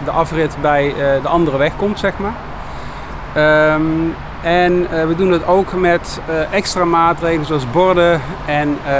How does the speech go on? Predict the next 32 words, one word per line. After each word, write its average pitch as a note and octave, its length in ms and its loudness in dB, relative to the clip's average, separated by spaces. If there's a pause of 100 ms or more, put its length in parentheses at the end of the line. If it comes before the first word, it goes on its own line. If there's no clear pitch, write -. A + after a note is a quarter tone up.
(120)
pijlen F3 300 4
op D3+ 100 -6
de D#3+ 80 -2
weg D#3 220 2 (360)
om, D#3 280 0
eh, D3+ 80 -4 (160)
een D3 120 -2
eventuele E3 400 0
spookrijder, D#3 720 0 (220)
eh, D#3 80 -2 (100)
te E3 100 -4
waarschuwen D3+ 540 0
dat D3 140 -2
hij D3 80 -8
verkeerd E3+ 320 0
rijdt. A#2+ 320 -8 (840)
Ehm, C3 360 0 (180)
een D3 80 -4
voorbeeld F3 360 2
is D#3+ 120 0
bijvoorbeeld, D#3+ 580 -2 (120)
ehm, C#3 420 -2 (380)
we C#3 80 -4
hebben C#3+ 240 -4
de C#3 240 -2 (440)
ga D#3 200 0
terugborden. G3+ 640 0 (880)
Dat D3+ 100 -4
is D3 40 -6
dus, C#3+ 220 -4
eh, D3 180 0
eh, - 60 0